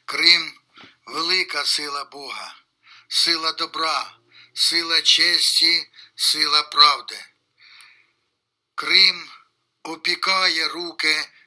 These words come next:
кремлівському сатані. Горить престол московського сатани. Слава Україні! Слава українському Криму!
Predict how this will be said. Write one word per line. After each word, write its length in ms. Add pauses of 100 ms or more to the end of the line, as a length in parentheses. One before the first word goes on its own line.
кремлівському 920
сатані. 680 (560)
Горить 540
престол 680 (360)
московського 920
сатани. 600 (680)
Слава 580
Україні! 800 (340)
Слава 580
українському 880
Криму! 560